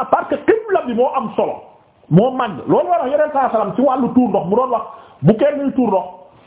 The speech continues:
bu mu jàkkaarloo qibla bi te bu mu ko wan gannaaw walakin sharriqu aw gharribu féete leen ñeneen ñaari côté yi bu dee ñi nga xam ne ñoom péninsule arabique ñoom qibla bi noonu la féetee ak ñoom waaw. Waaw de xool leen est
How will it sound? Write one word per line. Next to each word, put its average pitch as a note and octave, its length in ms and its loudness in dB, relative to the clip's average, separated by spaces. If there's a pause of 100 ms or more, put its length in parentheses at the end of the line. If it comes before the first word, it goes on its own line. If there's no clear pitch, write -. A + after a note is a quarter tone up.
(140)
bu D#3 160 6
mu D#4 180 -4
jàkkaarloo D4+ 600 0
qibla C4 240 0
bi C4 100 -4
te B3+ 80 0
bu A3 120 0
mu B3+ 80 -2
ko A3+ 80 2
wan G3+ 180 0
gannaaw B2 260 -4 (560)
walakin D4+ 560 2 (100)
sharriqu A#4 520 2
aw B3 180 2
gharribu G#3 500 -2
féete C#4+ 200 2
leen A#3+ 220 2
ñeneen A3 260 0
ñaari G#3+ 240 0
côté F#3+ 220 -2
yi G#3+ 140 -2
bu F#3 80 2
dee A3+ 180 2
ñi A3+ 100 -2
nga D4 120 2
xam G3+ 200 -4
ne G3 100 -2
ñoom G3 180 0 (180)
péninsule G#3 440 0
arabique F#3 360 0 (280)
ñoom G3+ 300 2
qibla G3 260 0
bi F3 80 -2
noonu F#3 200 0
la F#3 60 2
féetee E3 260 0
ak C3+ 60 -2
ñoom A#2 200 -2 (580)
waaw. D3 200 2 (1040)
Waaw A#2 160 0 (160)
de A#2+ 100 4
xool A3 340 0
leen G3+ 200 -2
est A#3+ 140 -2